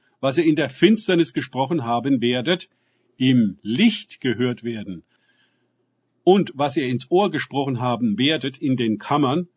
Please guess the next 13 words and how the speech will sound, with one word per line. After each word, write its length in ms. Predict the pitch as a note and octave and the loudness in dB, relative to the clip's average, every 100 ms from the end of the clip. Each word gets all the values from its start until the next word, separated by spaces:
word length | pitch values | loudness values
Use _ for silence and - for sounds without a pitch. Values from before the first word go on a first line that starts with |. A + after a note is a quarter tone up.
| _ | _
wird 220 | C#3+ - - | -2 -2 -2
auf 240 | C3+ C3+ | -2 -2
den 260 | C#3 A#2+ G#2 | 0 0 0
Dächern 460 | F3 F3+ C#3+ A#2+ - | -2 0 0 -2 -2
ausgerufen 680 | B2+ C3+ - C3+ C3+ C3 B2+ | -2 -2 0 2 2 2 2
werden. 400 | C3 A#2 G#2 - _ _ _ _ _ | 2 0 -2 -6 _ _ _ _ _
Lukas 380 | G#2 G#2 G#2 - | -10 -8 -10 -12
zwölf, 320 | - A2 C3+ | -6 -4 -6
eins 260 | G2+ G2+ - | -10 -16 -12
b 200 | A2+ G#2 | -8 -6
bis 180 | C#3 - | -6 -2
drei. 340 | E3+ A#2+ F2 _ _ _ _ _ _ _ _ _ _ _ _ _ _ _ _ _ _ _ _ _ _ _ | 0 0 -2 _ _ _ _ _ _ _ _ _ _ _ _ _ _ _ _ _ _ _ _ _ _ _
Jo, 500 | - A2+ B2 A2+ G#2+ | -4 -2 0 -2 -6